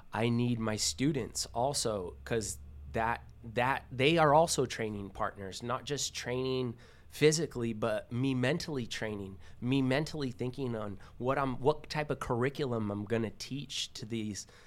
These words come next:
new jujitsu practitioners, or what type of, uh, curriculum am I gonna teach to these,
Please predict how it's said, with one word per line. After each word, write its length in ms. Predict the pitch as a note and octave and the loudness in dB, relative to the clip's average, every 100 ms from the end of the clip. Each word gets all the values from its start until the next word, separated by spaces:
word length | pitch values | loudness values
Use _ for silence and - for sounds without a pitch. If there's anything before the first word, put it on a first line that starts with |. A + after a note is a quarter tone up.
| - - - | -20 -20 -10
new 600 | A#2+ B2 B2+ C3 C3 A#2+ - - - - - - - - - - | -2 4 8 8 8 4 -2 -16 -20 -20 -20 -20 -14 -14 -12 -10
jujitsu 560 | A#2+ B2 A2+ B2 - A#2 | -2 0 2 2 2 4
practitioners, 720 | A2 - A#2 - A2 G2+ - - | 4 4 0 0 -2 -2 -4 2
or 100 | B2+ | 4
what 240 | C3+ E3 | 6 4
type 220 | - D#3+ D#3+ | 4 0 0
of, 80 | - - - - C3 | -6 -14 -20 -4 2
uh, 340 | A#2 A2+ G#2+ | 4 4 2
curriculum 580 | - C#3+ C#3 D3+ B2+ A#2+ | 2 0 2 0 2 2
am 140 | A2+ | 0
I 40 | A2 | 0
gonna 220 | A#2 G#2+ | 0 -2
teach 380 | - B2+ - - | -4 -6 -6 -4
to 140 | B2 | -4
these, 360 | A2+ A2 G#2 | -2 -2 -2